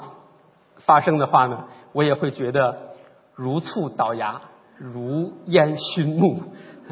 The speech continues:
我希望你们都记得这句话出在哪里哈，箴言十章二十六节啊。其实这些小毛病哈，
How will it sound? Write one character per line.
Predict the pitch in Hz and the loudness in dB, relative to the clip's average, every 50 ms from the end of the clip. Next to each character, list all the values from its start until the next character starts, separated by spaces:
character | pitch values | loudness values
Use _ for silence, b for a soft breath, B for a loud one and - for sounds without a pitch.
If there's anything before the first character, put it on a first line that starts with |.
| 139 | -6
我 | 131 131 | -4 -4
希 | 127 - - 170 | -4 0 2 4
望 | 160 151 | 4 4
你 | 143 135 | 2 0
们 | 127 120 | -2 -2
都 | 151 156 | -2 -2
记 | 156 - 185 147 | -2 -2 -2 0
得 | 131 127 | 0 0
这 | 120 - 147 | 0 -2 -4
句 | 127 127 | -6 -6
话 | 131 - 139 123 | -2 0 0 -2
出 | - - - 147 | -2 -4 -4 -2
在 | 143 131 | -2 -2
哪 | 120 113 110 120 | -2 -2 -2 -2
里 | 135 131 123 123 | -2 -2 -4 -4
哈， | - 131 131 123 123 - - | -4 -6 -6 -6 -8 -8 -2
箴 | - 170 180 180 | 0 2 2 2
言 | 151 147 139 139 | 2 0 0 -2
十 | - - - 156 147 | -6 -8 -8 -8 0
章 | - 156 151 147 147 | 2 2 2 2 0
二 | 151 156 170 143 | 0 0 0 0
十 | - - | 0 0
六 | 156 160 151 135 | 0 0 0 0
节 | - - 190 156 - - | -2 -6 -12 -12 -14 -14
啊。 | - - 160 175 B B B B B B B B B B B B B B B _ | -14 -14 -14 -14 B B B B B B B B B B B B B B B _
其 | - - | -4 -2
实 | 226 240 | 0 2
这 | 226 254 | 2 4
些 | 233 240 | 4 4
小 | 233 240 214 160 | 4 6 6 4
毛 | 139 131 117 120 147 | 6 6 4 4 4
病 | 170 180 151 | 4 2 2
哈， | 151 143 120 135 | 0 -2 -4 -4